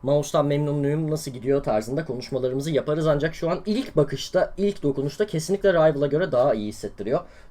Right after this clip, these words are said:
Daha hafif bir mouse, ee, daha plastik bir mouse Rival'a göre. Ama, e, Razer'da bu klik sıkıntısını yaşamayacağımdan eminim.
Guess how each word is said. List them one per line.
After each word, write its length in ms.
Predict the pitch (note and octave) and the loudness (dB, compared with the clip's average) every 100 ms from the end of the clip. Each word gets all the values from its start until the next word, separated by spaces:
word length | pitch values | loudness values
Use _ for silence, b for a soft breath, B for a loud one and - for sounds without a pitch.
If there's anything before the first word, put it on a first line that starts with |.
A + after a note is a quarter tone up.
| A2 | -2
Daha 320 | D3 D3 B3+ | -2 0 -4
hafif 360 | A3 A3 A3+ - | -4 -4 -6 -2
bir 60 | |
mouse, 460 | G#3+ G#3 G#3 G#3 - B B B B B - | 2 4 4 2 -6 B B B B B -2
ee, 60 | D#3 D3+ D3+ D3+ D3+ D3+ D3+ D3+ D3 - - - - - - - - - - - C3+ | 2 4 4 2 2 2 2 0 -2 -4 -18 -20 -20 -20 -20 -20 -20 -20 -20 -14 -4
daha 280 | D#3+ D#3 A3+ | -4 0 -2
plastik 680 | - C#3+ C#3 - - A3 D#3+ | 0 2 2 0 -10 -8 -2
bir 80 | |
mouse 480 | D#3 A#2+ G#2 G#2 - - | 0 2 0 -4 -12 -8
Rival'a 440 | A2+ A#2 G#2+ G2 | -2 0 0 -2
göre. 300 | F#2+ G#2 C#3+ D3+ b b b - | -2 0 0 -2 b b b -2
Ama, 340 | D3+ D#3+ D3+ - - - | 2 2 0 -6 -14 -2
e, 40 | |
Razer'da 800 | A#2 A#2 A#2 D3 D3+ B2+ A2+ C#3 | 0 2 2 0 0 -2 0 2
bu 200 | C3 C#3 - - - - | 2 0 -6 -20 -20 -12
klik 300 | - E3+ - | -2 -2 -2
sıkıntısını 720 | - - A2+ - C3 D#3 - | -8 -6 -6 -6 -2 -2 -2
yaşamayacağımdan 840 | A2+ A2+ B2+ A#2 G2+ G2+ G#2 B2+ | -6 -4 -4 -4 -2 -2 0 -2
eminim. 360 | G2+ G#2+ A2+ G2+ | -2 -4 -2 -4